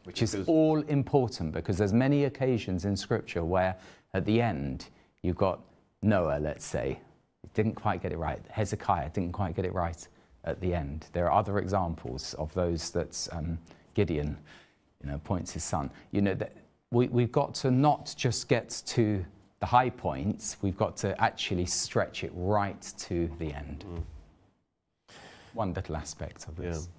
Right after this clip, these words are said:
Speaker 2: Yeah, yeah. And, and it's, the finishing line is either our death or when, if the Lord comes for, for us.
Speaker 1: Yeah.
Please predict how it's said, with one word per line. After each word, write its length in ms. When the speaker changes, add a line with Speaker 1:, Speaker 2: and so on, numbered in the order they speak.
Speaker 2:
Yeah, 80
yeah. 100
And, 180
and 240
it's, 400
the 80
finishing 460
line 240
is 140
either 340
our 120
death 360
or 180
when, 220
if 180
the 80
Lord 260
comes 260
for, 180
for 200
us. 260
Speaker 1:
Yeah. 260